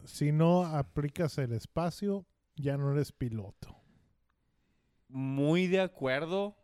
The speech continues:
Speaker 2: con los dos. Eh, la verdad, hay, hay una anécdota bien chila de Fórmula, de Fórmula tres que me gusta mucho, que Martin Brundle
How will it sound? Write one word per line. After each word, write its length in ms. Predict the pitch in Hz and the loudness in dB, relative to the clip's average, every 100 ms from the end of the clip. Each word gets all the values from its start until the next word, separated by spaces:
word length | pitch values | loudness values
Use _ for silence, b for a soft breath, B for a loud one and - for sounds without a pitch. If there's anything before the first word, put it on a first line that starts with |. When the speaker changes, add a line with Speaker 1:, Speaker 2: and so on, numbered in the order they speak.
| _ | _
Speaker 2:
con 280 | - 143 123 | -14 -10 -8
los 260 | 110 107 101 | -8 -10 -8
dos. 600 | 113 151 240 - - _ _ _ - | -6 -4 -6 -8 -18 _ _ _ -18
Eh, 1040 | 123 127 127 127 123 120 117 113 110 - _ _ _ | -12 -10 -10 -10 -10 -8 -8 -8 -10 -14 _ _ _
la 300 | - 113 107 | -16 -10 -8
verdad, 600 | 101 101 95 107 117 135 143 _ _ _ _ _ _ _ _ _ _ _ _ _ - | -8 -12 -10 -8 -8 -8 -12 _ _ _ _ _ _ _ _ _ _ _ _ _ -18
hay, 180 | 127 - | -16 -14
hay 160 | 135 143 | -10 -8
una 160 | 151 180 | -6 -6
anécdota 600 | 170 175 196 190 180 147 | -8 -8 -8 -8 -8 -10
bien 240 | 135 156 | -10 -10
chila 340 | - 165 156 160 | -10 -10 -6 -6
de 100 | 147 | -6
Fórmula, 920 | - 143 147 160 147 131 110 92 92 _ _ _ | -10 -10 -10 -8 -6 -6 -6 -10 -14 _ _ _
de 80 | 120 | -12
Fórmula 520 | 135 139 160 147 135 | -10 -8 -4 -4 -4
tres 240 | 127 127 | -8 -8
que 100 | - | -10
me 120 | 156 127 | -12 -12
gusta 360 | 113 - 147 | -12 -12 -12
mucho, 540 | 127 135 139 - 139 - _ _ _ _ _ _ _ | -10 -10 -10 -12 -14 -16 _ _ _ _ _ _ _
que 460 | 147 143 139 139 117 | -8 -6 -6 -8 -10
Martin 500 | 123 131 135 196 196 | -10 -10 -10 -10 -6
Brundle 600 | 190 165 156 156 160 | -6 -6 -4 -4 -6